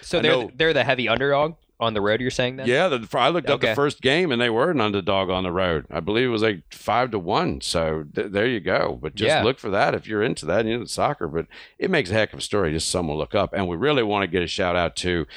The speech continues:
Speaker 2: the team itself. So anybody that has any connection, if they can get hooked up with us on our Twitter account, does that work,
Speaker 1: Yeah.
Speaker 2: Jen?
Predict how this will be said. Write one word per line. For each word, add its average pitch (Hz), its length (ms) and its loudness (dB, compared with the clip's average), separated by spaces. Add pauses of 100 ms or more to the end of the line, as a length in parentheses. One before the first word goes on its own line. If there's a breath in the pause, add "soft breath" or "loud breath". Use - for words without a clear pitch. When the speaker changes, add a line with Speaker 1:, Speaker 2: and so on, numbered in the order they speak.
(220 loud breath)
Speaker 2:
the 85 80 -2
team 104 300 2
itself. 82 500 0 (180)
So - 140 -2
anybody 127 400 2
that 117 80 4
has 117 200 2
any 110 160 2
connection, 104 480 0
if 80 100 -4
they 104 100 2
can 117 80 0
get 107 120 2
hooked 110 220 0
up 110 160 2
with 95 100 -2
us 107 200 2
on 104 120 0
our 92 100 0
Twitter 127 340 0
account, 139 420 -2
does 90 140 -6
that 120 180 2
work, 139 240 0 (100)
Speaker 1:
Yeah. 139 340 0
Speaker 2:
Jen? 190 80 -8